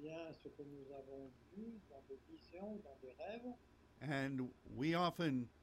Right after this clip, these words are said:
Speaker 2: become confused as to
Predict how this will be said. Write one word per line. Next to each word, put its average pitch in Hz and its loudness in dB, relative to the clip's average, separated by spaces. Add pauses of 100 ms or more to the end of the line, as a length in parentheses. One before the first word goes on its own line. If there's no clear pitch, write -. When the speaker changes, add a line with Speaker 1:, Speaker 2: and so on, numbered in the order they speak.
(300)
Speaker 2:
become 160 4
confused 160 4
as 135 6
to 139 4